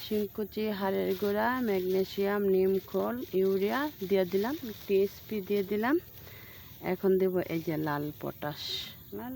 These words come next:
পটাশ এই পরিমাণে দিয়ে দিলাম প্রায় এক চামচ, চা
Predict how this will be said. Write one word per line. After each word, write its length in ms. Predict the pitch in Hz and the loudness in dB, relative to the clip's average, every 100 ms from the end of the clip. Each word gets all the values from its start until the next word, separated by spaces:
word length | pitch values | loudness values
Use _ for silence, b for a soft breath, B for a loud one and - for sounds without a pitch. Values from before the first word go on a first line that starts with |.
| - | -10
পটাশ 260 | 226 220 - 196 | -12 -12 -6 -8
এই 60 | - | -6
পরিমাণে 400 | 180 175 175 180 170 | -6 -4 -2 -4 -4
দিয়ে 140 | 175 - | -6 -6
দিলাম 200 | 156 151 - B B B B B B - | -14 -16 -18 B B B B B B -6
প্রায় 180 | 208 - 202 | -4 2 0
এক 80 | - - | 0 -2
চামচ, 300 | 240 240 - - | 0 2 -2 -4
চা 100 | 175 | -2